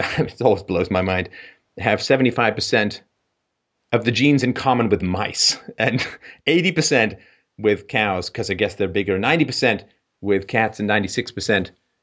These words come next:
of our genes we have in common with chimpanzees. And again,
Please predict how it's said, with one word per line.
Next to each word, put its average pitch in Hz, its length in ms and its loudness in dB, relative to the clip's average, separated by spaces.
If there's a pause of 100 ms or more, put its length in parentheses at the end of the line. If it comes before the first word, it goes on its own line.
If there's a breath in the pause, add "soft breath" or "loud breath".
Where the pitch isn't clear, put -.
(400)
of 104 120 2
our 101 120 4
genes 107 440 2
we 104 120 0
have 101 180 -2
in 98 100 -2
common 98 360 0
with 92 340 2 (1000)
chimpanzees. 110 800 2
And 110 100 -2
again, 98 380 0